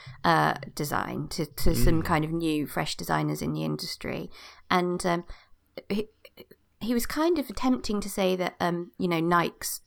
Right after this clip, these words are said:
Speaker 1: tick is kind of now priceless. And, but what, I think what he wasn't explaining was that, you know, and that, that, that tick had made Nike, that, that, you know, was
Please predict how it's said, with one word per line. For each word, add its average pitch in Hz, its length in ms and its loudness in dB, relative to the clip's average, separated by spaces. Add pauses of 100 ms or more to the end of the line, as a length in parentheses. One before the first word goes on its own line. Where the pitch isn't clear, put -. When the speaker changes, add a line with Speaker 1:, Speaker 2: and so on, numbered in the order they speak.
Speaker 1:
tick - 480 -4
is 147 340 -6
kind 151 220 -4
of 151 100 -8
now 147 400 -2 (260)
priceless. - 600 -4
And, 160 140 -2 (400)
but - 100 -8
what, 240 120 0 (220)
I 220 80 0
think 285 180 0
what 233 100 2
he 226 220 0
wasn't 247 260 4
explaining 220 520 0
was 165 140 -4
that, - 280 -2 (540)
you 226 80 6
know, 190 140 10
and 185 120 6
that, 190 220 6
that, 196 200 4
that 190 220 8
tick - 340 4
had 185 240 2
made 190 380 8
Nike, 139 560 2
that, 180 160 -4
that, 165 280 2
you 170 100 -4
know, 143 240 0
was 160 340 -2